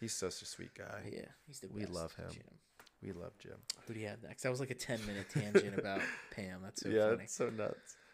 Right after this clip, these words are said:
Speaker 1: Um, I have Walt Junior again. I'm just kidding. <laughs>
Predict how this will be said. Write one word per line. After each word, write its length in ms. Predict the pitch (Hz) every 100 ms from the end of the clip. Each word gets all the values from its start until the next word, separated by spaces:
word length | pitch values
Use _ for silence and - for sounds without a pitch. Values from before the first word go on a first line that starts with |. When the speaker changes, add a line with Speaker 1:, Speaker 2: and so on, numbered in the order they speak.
| - _
Speaker 1:
Um, 300 | 107 101 90 - -
I 100 | 113
have 220 | 127 123
Walt 200 | 98 95
Junior 280 | 101 101 98
again. 400 | 87 87 87 92 - _ _ - -
I'm 100 | 135
just 160 | 120 -
kidding. 220 | 135 - - -
<laughs> 200 | 208